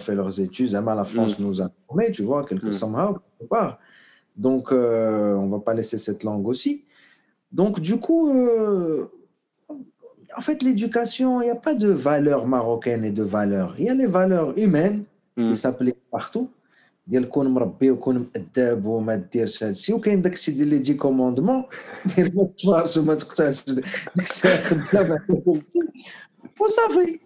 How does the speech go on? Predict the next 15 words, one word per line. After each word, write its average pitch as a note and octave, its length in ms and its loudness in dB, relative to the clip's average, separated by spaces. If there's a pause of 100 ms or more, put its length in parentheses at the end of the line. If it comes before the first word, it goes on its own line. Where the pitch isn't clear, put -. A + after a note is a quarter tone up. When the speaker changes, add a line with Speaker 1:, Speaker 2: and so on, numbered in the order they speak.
(720)
Speaker 1:
يا F4 160 4
زعما D4 240 4
فين F4+ 300 2
ما G4+ 80 4
كنتي G4 260 2
غدوز E4 440 2
لي E4 80 2
ميم E4 220 2
فالور. E3 600 2 (380)
Speaker 2:
<laughs> - 400 -16
كاينة، G2+ 360 0
c'est - 120 0
vrai, F#2+ 280 -2
c'est G#2+ 140 -4
vrai. E2+ 160 -6